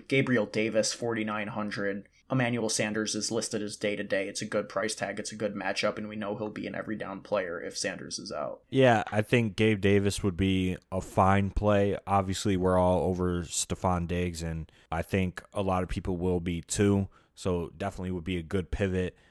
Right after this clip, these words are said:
Speaker 2: For cash, I, I don't, I don't really know because, you know, Beasley is still healthy,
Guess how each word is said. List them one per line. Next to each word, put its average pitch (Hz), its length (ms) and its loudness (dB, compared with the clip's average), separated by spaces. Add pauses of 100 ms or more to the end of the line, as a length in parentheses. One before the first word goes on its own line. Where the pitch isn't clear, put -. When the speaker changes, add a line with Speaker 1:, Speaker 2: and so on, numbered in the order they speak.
(180)
Speaker 2:
For 95 160 2
cash, 107 500 6
I, 85 240 2
I 92 60 4
don't, 92 340 4
I 107 60 4
don't 113 140 8
really 101 200 6
know 90 280 4
because, 85 520 -2 (180)
you 92 80 2
know, 95 120 10
Beasley 98 580 8
is 87 80 -2
still 101 240 4
healthy, 92 720 2